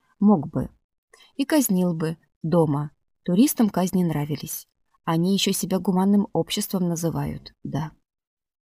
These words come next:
«Господин!» Захара коснулась руки. «С вами всё хорошо?» «Чудесно! Наш чёрёд?»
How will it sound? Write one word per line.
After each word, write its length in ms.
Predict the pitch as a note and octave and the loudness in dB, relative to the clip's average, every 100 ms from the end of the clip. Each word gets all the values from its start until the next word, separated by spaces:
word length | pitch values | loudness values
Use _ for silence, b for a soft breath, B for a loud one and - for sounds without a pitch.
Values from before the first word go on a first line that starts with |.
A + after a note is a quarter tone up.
| _ _ _ _ _ _ _ _ _ _ - | _ _ _ _ _ _ _ _ _ _ 2
«Господин!» 880 | A#3 C#4 - - - G#3 E3 D#3+ _ _ _ _ _ | 4 4 0 -4 2 2 2 -2 _ _ _ _ _
Захара 440 | F3+ D#3+ D4 C4+ A#3 | -2 0 2 2 2
коснулась 500 | G3 - G#3 G#3 G#3 | 0 2 2 2 0
руки. 480 | G#3 - D#3 D#3+ _ _ _ | -2 -4 -10 -12 _ _ _
«С 140 | - C4+ | -6 2
вами 240 | D4+ D4+ | 4 4
всё 240 | - F#4 | 2 -2
хорошо?» 600 | - B3 G#3+ - G3 F3 - _ _ _ _ _ _ _ _ _ - | 0 2 4 2 -2 -4 -8 _ _ _ _ _ _ _ _ _ -4
«Чудесно! 760 | - G3+ F3+ F#3+ - D#3+ D#3+ _ _ _ _ _ | 0 2 2 0 -2 -4 -6 _ _ _ _ _
Наш 260 | E3+ A#3 - | 2 4 4
чёрёд?» 480 | - F#3+ B3 - | 2 4 4 2